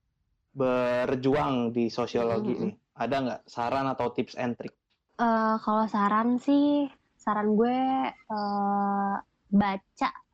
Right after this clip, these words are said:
Speaker 2: Lo harus gemar membaca. Kalau lo nggak baca tuh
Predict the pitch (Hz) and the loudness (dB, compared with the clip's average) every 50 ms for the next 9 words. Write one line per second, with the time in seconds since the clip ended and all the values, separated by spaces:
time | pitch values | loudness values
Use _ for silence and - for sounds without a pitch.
0 | _ - 226 240 147 190 247 226 226 - - 220 202 190 214 214 214 214 214 220 | _ -6 -4 -4 -2 -2 -4 -6 -6 -6 -2 0 0 2 2 2 2 0 -2 -2
1 | 220 226 214 214 208 202 190 180 180 - _ - - - - _ _ _ _ _ | -2 -2 -2 -2 0 0 0 0 -2 -6 _ -12 -12 -12 -12 _ _ _ _ _
2 | _ _ _ _ - 208 202 202 196 196 202 208 208 202 185 190 196 196 - 233 | _ _ _ _ -14 -10 -8 -4 -2 -2 0 0 2 2 2 2 2 0 -2 -4
3 | 233 - 269 | -6 -2 -2